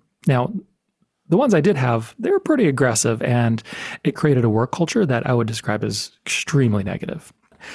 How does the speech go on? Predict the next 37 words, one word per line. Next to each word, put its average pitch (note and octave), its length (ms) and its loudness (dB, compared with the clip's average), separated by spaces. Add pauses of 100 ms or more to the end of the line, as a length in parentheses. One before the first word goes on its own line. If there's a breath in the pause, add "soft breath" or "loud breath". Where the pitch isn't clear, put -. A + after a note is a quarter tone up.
(260 loud breath)
But D#4 140 -2
for B3+ 80 0
the B3 60 0
most D4+ 240 -4
part, C#3+ 300 0 (100)
most G#3+ 380 2
bosses B2+ 640 -2 (160)
have D3+ 360 0
been B2+ 200 4
there, A#2 420 2
and, D#3+ 220 2
and D#3+ 100 4
they've F3+ 100 4
shown F4+ 240 0
a D#4 60 2
variety D3 540 4
of B2+ 120 2
different A#2+ 460 0
support. - 640 -4 (540 loud breath)
But E3+ 140 0
the - 60 -2
best - 380 -2
bosses A#2 380 0
just - 180 -2
show - 240 0
empathy. - 540 -8 (160)
And F#3 80 4
I G3+ 40 2
think G3+ 160 2
a D#3+ 40 0
lot G3 240 2
of F#3 80 4
what - 180 0
you C#3+ 80 4
said, - 320 -4 (140)
how F#3+ 380 2
can D#3 540 2